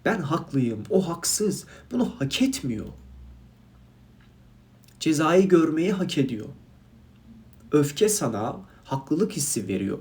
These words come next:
Sen, seni kurban yapıyor ve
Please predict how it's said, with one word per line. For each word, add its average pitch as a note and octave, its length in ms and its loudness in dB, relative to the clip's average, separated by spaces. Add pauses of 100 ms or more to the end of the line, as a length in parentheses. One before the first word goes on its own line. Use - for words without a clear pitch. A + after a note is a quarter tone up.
Sen, C#3 380 0 (360)
seni F#3+ 320 -2
kurban D3+ 600 2 (120)
yapıyor A#2 600 0 (280)
ve A2 540 -2